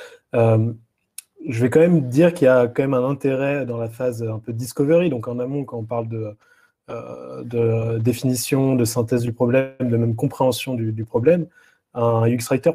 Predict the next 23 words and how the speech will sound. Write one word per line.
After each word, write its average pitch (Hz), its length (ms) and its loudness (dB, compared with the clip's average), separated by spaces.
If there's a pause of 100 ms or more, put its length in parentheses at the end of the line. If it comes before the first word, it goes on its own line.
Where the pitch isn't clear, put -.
peut 127 100 0
déjà 127 280 4
avoir 127 340 4
des, 113 220 -2
des 113 140 -4
billes 123 320 -2
à 113 200 -4
apporter 120 400 -4
là-dedans. 127 460 0 (440)
Euh, 110 180 -4
déjà, 165 500 2 (360)
sur - 240 -4
les 135 100 4
user 156 200 2
research, 151 440 0
typiquement 135 340 -6
un 123 180 -4
exemple 123 260 -6
concret, 160 540 -2 (380)
euh, 120 100 -4
de 120 80 -2
pouvoir, 127 460 0
euh, 120 260 -4